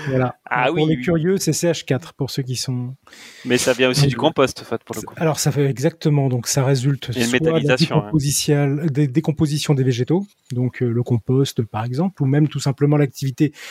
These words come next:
Speaker 1: naturelle des décompositions, euh, des végétaux, euh, qui sont dans l'eau ou n'importe quoi. Et t'as aussi l'activité humaine. Donc, l'activité humaine, c'est aussi ce que tu disais, bah, tes émanations personnelles, mon cher Salah,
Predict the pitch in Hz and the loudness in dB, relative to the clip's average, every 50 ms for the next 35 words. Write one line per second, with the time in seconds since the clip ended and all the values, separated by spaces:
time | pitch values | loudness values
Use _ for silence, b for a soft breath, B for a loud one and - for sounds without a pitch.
0 | B B B - 147 147 - - 156 151 143 131 120 147 151 160 143 - 143 143 | B B B -2 -2 -2 0 0 0 0 0 0 -2 -2 0 0 0 0 0 0
1 | 127 143 135 - - - 160 156 156 156 156 151 143 131 123 120 120 117 117 117 | 0 0 -2 -2 -2 -2 0 0 2 2 2 0 0 -2 -4 -4 -6 -6 -8 -8
2 | 120 131 135 139 143 151 160 160 151 156 170 139 139 131 131 139 135 120 135 135 | -10 -10 -12 -10 -10 -10 -8 -8 -6 -6 -4 -4 -4 -4 -4 -4 -4 -4 -4 -6
3 | - - 151 151 151 156 156 151 143 135 135 131 127 127 127 b b b b b | -4 -4 -4 -2 0 0 0 0 0 0 0 0 -2 -2 -4 b b b b b
4 | b _ - 139 - - 135 131 127 131 139 139 131 131 120 - 113 - 120 113 | b _ -10 -8 -4 -2 0 0 2 2 2 2 0 -2 -4 -6 -8 -10 -12 -4
5 | - 156 160 175 180 170 - 170 151 - 147 135 127 - - 147 139 - - 143 | 0 0 2 2 0 0 0 -2 0 2 2 2 2 2 2 2 2 0 0 -4
6 | 131 135 - 139 131 127 135 156 165 151 131 - 135 123 - - 147 127 127 - | -4 -2 0 0 2 2 2 2 2 2 0 -2 -4 -6 -4 -4 -4 -4 -4 -4
7 | - 135 131 123 135 143 160 180 180 B B B B B B B B - - - | -4 -2 0 2 4 4 4 4 2 B B B B B B B B -12 -2 0
8 | 143 135 131 - 156 143 - - 143 - - 135 120 131 123 123 143 151 143 120 | 2 2 2 2 2 0 0 0 -2 -2 -2 -2 -2 -2 0 2 2 2 2 0
9 | 113 107 107 110 110 113 123 131 131 - - 170 170 160 170 170 165 160 160 147 | -4 -8 -8 -10 -10 -10 -10 -10 -10 -4 0 0 2 2 4 2 4 2 2 2
10 | - 151 135 - 135 - - 139 147 190 214 196 175 - - 160 - - 165 180 | 2 0 0 0 0 0 2 2 2 4 4 4 2 2 2 0 2 2 0 0
11 | 208 | 0